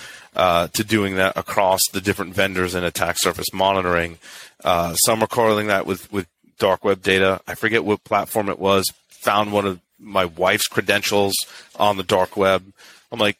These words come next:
"Well, that's kinda good to know." And it is part of my attack surface, right? Uh, and, and then we kinda beg the question, like, shouldn't a vulnerability management firm or vendor,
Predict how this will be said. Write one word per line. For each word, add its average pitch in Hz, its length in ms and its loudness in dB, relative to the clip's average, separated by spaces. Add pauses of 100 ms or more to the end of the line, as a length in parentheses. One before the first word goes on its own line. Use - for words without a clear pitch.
"Well, 156 100 0
that's 156 260 -2
kinda 170 220 2
good 104 200 0
to 104 80 -4
know." 92 440 0
And 110 140 2
it 135 160 2
is 143 140 2
part 123 240 2
of 110 100 0
my 107 140 2
attack 98 380 -2
surface, 95 420 -2 (240)
right? 92 280 -2 (480)
Uh, 85 480 2
and, 123 200 0
and 143 160 0
then 135 80 2
we 120 80 0
kinda 110 200 0
beg 98 200 0
the 87 80 -8
question, 101 360 -2
like, 92 200 0 (400)
shouldn't 156 340 0
a 117 60 2
vulnerability 107 560 0
management 120 640 -2 (640)
firm 120 640 0 (120)
or 101 120 0
vendor, 113 480 0